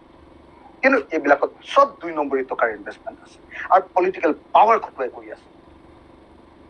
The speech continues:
কেইবাজনো ডাইৰেক্টৰ নিউজ লাইভৰ পৰা কেনেকে খেদিলে আপোনালোকে নিজে খবৰ লওক। টাইম এইট কেনেকে কিনিলে সেইটো আপোনালোকে খবৰ লওক, বাকী বাদ দিলো। টাইম এইটটোতো পুৰা চলা এটা হেৰি আছিলে নহয় জানো, কি কয় আপোনাৰ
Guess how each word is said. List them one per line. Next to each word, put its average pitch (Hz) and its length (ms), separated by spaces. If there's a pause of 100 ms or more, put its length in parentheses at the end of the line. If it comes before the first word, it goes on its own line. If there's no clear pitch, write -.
(340)
কেইবাজনো 277 460
ডাইৰেক্টৰ 247 400
নিউজ 226 200
লাইভৰ 226 240
পৰা - 160
কেনেকে 208 300
খেদিলে 202 280
আপোনালোকে 185 340
নিজে 170 140 (100)
খবৰ - 240
লওক। - 100 (3750)
টাইম 311 300
এইট 381 160
কেনেকে 320 320
কিনিলে 294 300
সেইটো 269 240
আপোনালোকে 240 260 (100)
খবৰ 214 240
লওক, 208 160
বাকী 190 240
বাদ 202 180
দিলো। 196 140 (680)
টাইম 196 240
এইটটোতো 240 300 (100)
পুৰা 226 160 (120)
চলা 220 280
এটা 220 120 (100)
হেৰি 208 180
আছিলে 208 200
নহয় 196 200
জানো, 123 120 (540)
কি 180 120
কয় 220 140
আপোনাৰ 208 200